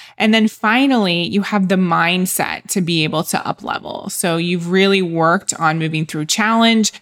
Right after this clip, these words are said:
You know how to think like the next level version of yourself. You have that support system set up to support your growth and your mindset transformation. All of that is in place.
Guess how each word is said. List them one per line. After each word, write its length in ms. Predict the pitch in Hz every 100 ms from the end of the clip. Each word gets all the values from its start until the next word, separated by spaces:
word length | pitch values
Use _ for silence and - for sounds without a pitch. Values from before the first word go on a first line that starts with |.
| _
You 80 | 190
know 140 | 175
how 120 | 170
to 80 | 151
think 480 | 165 - 220 233 240
like 240 | 214 202
the 80 | -
next 300 | 208 190 -
level 220 | 202 180
version 280 | 180 185 185
of 120 | 180
yourself. 560 | 170 175 - 170 165 -
You 80 | 185
have 180 | 180 165
that 160 | -
support 500 | - 170 - 233 240
system 440 | - 220 208 202 202
set 240 | - 175
up 200 | 165 -
to 300 | - 202 165
support 540 | 160 - - - 220 -
your 180 | 214
growth 600 | 180 175 175 175 170 - -
and 140 | 180
your 100 | 170
mindset 460 | 170 180 175 196 -
transformation. 920 | 196 170 185 - 180 175 - 170 175 - _ - - -
All 280 | 202 214
of 100 | 208
that 220 | 180 165 160
is 160 | 175
in 160 | - 151
place. 480 | - - - -